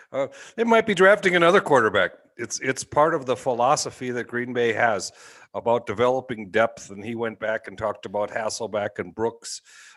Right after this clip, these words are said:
uh, and all these guys, um, that we've done this in the past with. We have no idea, nor do they, whether, whether, uh,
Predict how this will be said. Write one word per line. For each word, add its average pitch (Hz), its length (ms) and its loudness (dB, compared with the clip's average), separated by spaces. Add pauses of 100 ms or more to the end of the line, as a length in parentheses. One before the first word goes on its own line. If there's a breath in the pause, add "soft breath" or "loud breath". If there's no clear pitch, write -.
(100)
uh, 104 200 -8
and 101 140 -4
all 104 160 0
these 101 240 -8
guys, 110 580 -2
um, 95 380 -8
that 98 120 -10
we've 98 220 -14
done 104 200 -2
this 98 180 -10
in 101 80 -16
the 87 80 -12
past 120 420 -4
with. 113 220 -6 (640 loud breath)
We 156 180 0
have 123 220 2
no 110 200 -2
idea, 101 380 -2
nor 101 220 -2
do 95 160 -6
they, 92 240 -4
whether, 87 500 -8 (100)
whether, 90 640 -8
uh, 87 40 -12